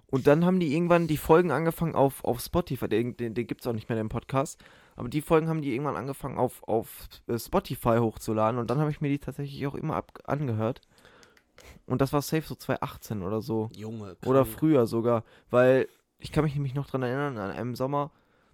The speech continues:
Speaker 1: da hab ich das nämlich echt richtig viel, da hatte ich immer meine AirPods drin und ich kann mich, weißt du, ich verbinde damit so richtig, dass es so warm draußen ist einfach,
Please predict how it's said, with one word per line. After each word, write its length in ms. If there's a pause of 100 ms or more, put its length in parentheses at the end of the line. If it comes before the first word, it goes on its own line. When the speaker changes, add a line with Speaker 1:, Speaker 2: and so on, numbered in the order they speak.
(320)
Speaker 1:
da 100
hab 80
ich 80
das 140
nämlich 260
echt 180
richtig 220
viel, 160
da 60
hatte 100
ich 160
immer 140
meine 200
AirPods 440
drin 200
und 120
ich 80
kann 120
mich, 220
weißt 180
du, 60
ich 80
verbinde 360
damit 260
so 120
richtig, 400 (200)
dass 120
es 100
so 200
warm 340
draußen 400
ist 180
einfach, 460